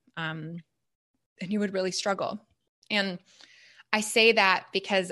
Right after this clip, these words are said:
I know that perspective. I say that because that perspective and that feeling and that fear, frankly, has been one that,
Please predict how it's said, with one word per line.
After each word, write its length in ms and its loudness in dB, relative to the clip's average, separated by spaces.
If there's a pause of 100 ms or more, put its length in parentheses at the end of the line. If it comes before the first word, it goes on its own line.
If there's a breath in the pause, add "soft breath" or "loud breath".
I 140 2
know 280 -2
that 180 -2
perspective. 720 -12 (720 loud breath)
I 40 -2
say 260 4
that 300 2
because 540 -4
that 200 0
perspective 760 -6 (440)
and 360 -2
that 240 0
feeling 540 0
and 180 -2
that 200 -4
fear, 540 -2
frankly, 600 -8 (360 loud breath)
has 300 0
been 300 0
one 440 0
that, 200 0